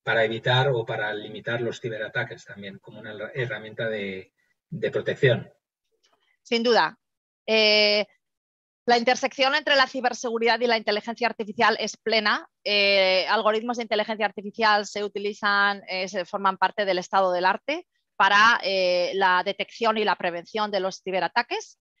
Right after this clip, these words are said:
Speaker 2: Eh, uno de los mayores retos de la inteligencia artificial en sí misma no es tanto la ciberseguridad, que sería más ampliamente de toda la tecnología, ¿no? Y todo lo,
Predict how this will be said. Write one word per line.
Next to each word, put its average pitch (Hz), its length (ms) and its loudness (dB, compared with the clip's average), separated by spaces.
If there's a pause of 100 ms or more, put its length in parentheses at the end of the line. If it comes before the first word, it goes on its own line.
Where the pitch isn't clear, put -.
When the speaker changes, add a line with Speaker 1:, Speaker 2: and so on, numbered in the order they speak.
(200)
Speaker 2:
Eh, 214 580 2 (100)
uno 285 200 2
de 302 60 2
los 294 180 2
mayores 269 480 0
retos 254 380 -2
de 254 80 2
la 208 560 2
inteligencia 226 500 -4
artificial 226 720 0 (220)
en 220 140 -6
sí 254 180 -8
misma 226 540 0
no 220 140 -2
es 247 140 -4
tanto 233 220 -2
la 208 100 0
ciberseguridad, 202 920 0
que 190 80 -8
sería 196 320 -4
más 196 180 -4
ampliamente 196 480 -4
de 185 100 -4
toda 190 220 2
la 185 100 2
tecnología, 180 680 -6
¿no? 208 280 0
Y 180 120 -6
todo 185 220 0
lo, 185 120 0